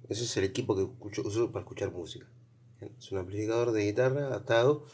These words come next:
o sea, mm, modificado, y un, un parlante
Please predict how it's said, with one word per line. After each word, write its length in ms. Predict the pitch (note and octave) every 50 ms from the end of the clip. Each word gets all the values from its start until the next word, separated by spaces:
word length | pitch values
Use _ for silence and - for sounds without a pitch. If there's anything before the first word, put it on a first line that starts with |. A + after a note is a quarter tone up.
| - - - - - - - _ _ _ - -
o 40 |
sea, 360 | G2+ - G2 F2+ E2+ E2+ E2+ E2
mm, 360 | E2+ E2+ E2+ E2 E2 E2 E2
modificado, 600 | E2+ F2 F2 F#2 G#2+ G#2 A2 A2+ A#2 B2 C3+ -
y 300 | - F#2+ F#2+ G2 - - - - - - _ - - - - - - - - - -
un, 920 | - F#2 F#2 F#2 F#2 F#2 F#2 F2 E2+ E2+ F2 F2 F2 E2+ E2+ E2+ E2 - - - -
un 200 | - - D#2+ -
parlante 580 | - F2+ F#2 G2+ G#2 G#2 - G#2+ G#2 G2+ G#2